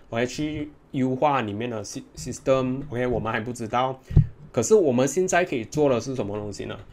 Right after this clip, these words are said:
就是用 organic 的方法。OK，用 organic 方法。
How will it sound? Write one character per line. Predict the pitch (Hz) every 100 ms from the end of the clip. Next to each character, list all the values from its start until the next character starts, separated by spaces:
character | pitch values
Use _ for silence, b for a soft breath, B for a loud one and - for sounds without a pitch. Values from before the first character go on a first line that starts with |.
| 156 B
就 | -
是 | 190 208 185 - _ - - -
用 | 165 185 -
organic | 107 120 120 135
的 | 127
方 | 123 117
法。 | 113 110 143 - - - - -
OK， | 123 123 127 139
用 | 180
organic | - 110 117 123
方 | 117 104
法。 | 101 -